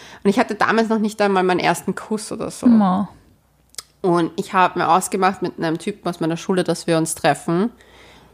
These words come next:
Speaker 1: Und es war ausgemacht, dass wir uns beim Thalia treffen. Und er hat sich nie gemeldet und ist nicht gekommen. Und ich habe
Speaker 2: Org.
Speaker 1: über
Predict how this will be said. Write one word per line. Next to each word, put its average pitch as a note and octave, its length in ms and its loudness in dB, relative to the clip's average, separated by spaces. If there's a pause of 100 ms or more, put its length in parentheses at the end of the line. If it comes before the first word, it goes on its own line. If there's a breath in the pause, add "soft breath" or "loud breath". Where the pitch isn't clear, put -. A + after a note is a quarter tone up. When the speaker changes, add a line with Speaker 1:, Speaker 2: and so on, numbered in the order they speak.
(640 soft breath)
Speaker 1:
Und F3+ 360 2
es F3+ 120 -8
war D3+ 120 4
ausgemacht, F3+ 340 -2
dass E3+ 120 -10
wir F3 80 0
uns E3+ 100 -4
beim E3 160 -4
Thalia F3+ 340 -2
treffen. F3+ 440 -4
Und E3 100 0
er F3+ 60 0
hat D3+ 140 -2
sich - 220 -12
nie F3 200 -2
gemeldet D#3 400 -4
und D#3 120 -4
ist E3+ 160 -8
nicht - 140 -14
gekommen. D#3 360 -8
Und D#3+ 80 -6
ich E3 120 -10
habe - 80 4
Speaker 2:
Org. G3 100 6
Speaker 1:
über F#3 60 6